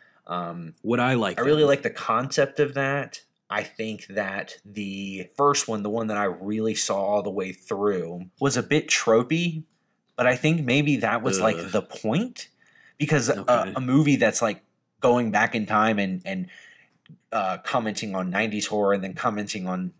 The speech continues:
Speaker 1: like, seventies and eighties horror and that, you know what I mean?
Speaker 2: Yeah.
Speaker 1: I, although I don't know, there's no, there weren't horror movies released in sixteen sixty-six, so
Speaker 2: <laughs>
Speaker 1: I'm not exactly sure where we're going.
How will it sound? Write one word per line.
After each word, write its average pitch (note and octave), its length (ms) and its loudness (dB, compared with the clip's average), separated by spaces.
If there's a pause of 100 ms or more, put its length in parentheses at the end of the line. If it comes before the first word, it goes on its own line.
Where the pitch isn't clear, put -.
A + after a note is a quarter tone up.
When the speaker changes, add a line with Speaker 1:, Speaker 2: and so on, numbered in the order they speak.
(140)
Speaker 1:
like, F#2 180 -6
seventies G#2 360 0
and G2+ 80 -4
eighties G#2+ 280 -2
horror G2+ 380 2
and G2 180 -2
that, G2 160 -4
you B2+ 120 -2
know B2 80 4
what A#2+ 100 4
I A#2 60 0
mean? A#2 300 -2 (260)
Speaker 2:
Yeah. E2+ 280 -8
Speaker 1:
I, - 160 -6 (120)
although - 240 4
I - 140 2
don't E3+ 180 -4
know, C3+ 180 4
there's A2+ 200 -2
no, C#3+ 260 -2 (180)
there C3 260 0
weren't B2 380 -6
horror C3+ 260 2
movies A2 280 -4
released G#2 360 -4
in G#2 60 -10
sixteen G2 360 -6
sixty-six, - 640 -8
so G2 320 2 (580)
Speaker 2:
<laughs> - 20 -2 (1120)
Speaker 1:
I'm E3 120 2
not F3 200 0
exactly B2 420 2
sure A2+ 240 4
where A2 200 6
we're G#2 160 0
going. G#2+ 400 -2